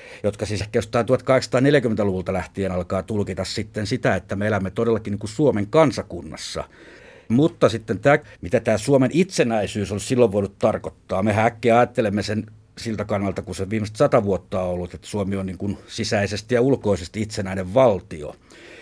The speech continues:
Mutta tällainen ajatus on kyllä niin kuin Kiven elinaikaan sovellettuna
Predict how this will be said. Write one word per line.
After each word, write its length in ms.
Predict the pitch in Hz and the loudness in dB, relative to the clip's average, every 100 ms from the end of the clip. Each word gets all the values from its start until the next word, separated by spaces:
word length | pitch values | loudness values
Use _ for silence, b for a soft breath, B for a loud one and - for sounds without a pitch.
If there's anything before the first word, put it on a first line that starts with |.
| B B B - | B B B -6
Mutta 180 | 98 | -4
tällainen 440 | 120 143 170 156 131 | 2 6 8 8 6
ajatus 320 | 120 110 104 | 6 4 -2
on 100 | 113 | -2
kyllä 220 | 123 120 | 0 2
niin 140 | 110 107 | 2 0
kuin 200 | 113 - - | 0 -2 0
Kiven 240 | 147 151 123 | 6 6 8
elinaikaan 600 | 123 113 110 104 110 101 | 6 6 2 2 0 0
sovellettuna 840 | 110 98 95 95 - 117 98 | -2 -2 -4 -8 -8 -4 -4